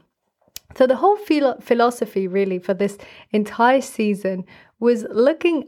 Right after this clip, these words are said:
at the relationship there is between, first of all, between your time, your energy, and your attention,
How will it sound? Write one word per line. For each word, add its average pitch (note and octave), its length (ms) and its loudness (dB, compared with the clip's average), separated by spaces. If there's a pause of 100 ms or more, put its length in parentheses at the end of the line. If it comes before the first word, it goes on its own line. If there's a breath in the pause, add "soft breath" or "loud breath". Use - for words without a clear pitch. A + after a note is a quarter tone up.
(120)
at A3+ 500 0
the G#3 340 0
relationship A3 960 0
there G3+ 160 2
is F#3 340 -2
between, G#3+ 640 0
first C4+ 380 0
of G#3 80 -2
all, G3+ 80 2
between B3 560 0
your G3+ 220 0
time, G3+ 420 0
your G3 140 0
energy, F#3+ 540 -6
and G3+ 300 -2
your F#3+ 260 -2
attention, G#3 680 -2